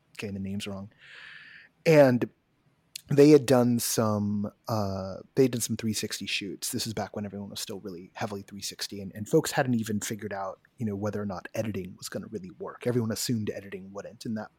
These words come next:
that got proven to be wrong, but it, but it's tricky. And the leads over there said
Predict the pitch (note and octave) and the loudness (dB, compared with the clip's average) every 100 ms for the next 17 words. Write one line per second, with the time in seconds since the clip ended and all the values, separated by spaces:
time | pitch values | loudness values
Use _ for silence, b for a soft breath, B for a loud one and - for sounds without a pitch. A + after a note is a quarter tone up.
0 | _ C3 A2+ - A2+ - G#2+ G2+ G2 G2 | _ -6 -4 -4 -4 -4 -6 -4 -6 -6
1 | G2 E2+ G#2 A2+ F#3 - _ - - - | -6 -6 -6 -6 -6 -8 _ -12 -10 -4
2 | C4 - - _ _ B B B B B | -4 -4 -20 _ _ B B B B B
3 | B B _ - D3+ C#3 B2 A#2+ - - | B B _ -4 2 4 6 2 -2 0
4 | C3 A2+ C#3+ G3+ D3+ A#2+ A2+ G#2 G2 G2 | 2 4 4 4 4 4 4 2 -2 -4
5 | F#2+ F#2+ _ _ _ _ - - A#2 G2+ | -6 -10 _ _ _ _ -8 -2 -2 -2
6 | G2 | -6